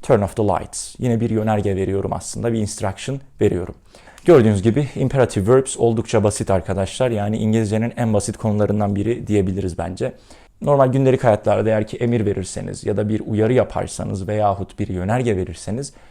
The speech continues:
buradaki yapıları kullanabilirsiniz arkadaşlar. Tek fiille beraber aslında veya bir sıfat ile beraber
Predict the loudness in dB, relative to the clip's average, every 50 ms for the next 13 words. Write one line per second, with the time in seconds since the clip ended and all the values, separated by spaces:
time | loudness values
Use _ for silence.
0 | -20 _ -6 -4 -2 -2 -2 -2 -2 -2 -2 0 -2 -2 -2 -4 -4 -4 -4 -2
1 | -2 -2 -4 -4 -6 -6 -6 -8 -8 -6 -8 -8 -8 -8 -8 -8 -6 -6 -6 -4
2 | -4 -4 -4 -4 -4 -2 -2 0 0 0 -2 -4 -4 -4 -4 -4 -4 -4 -6 -6
3 | -8 -10 -10 -4 -2 -2 -2 -2 -6 -14 -20 -8 0 2 4 4 6 4 2 0
4 | -2 -4 -6 -4 -2 -2 -4 -2 -4 -4 -4 -4 -4 -6 -8 -8 -6 -6 -4 -4
5 | -4 -6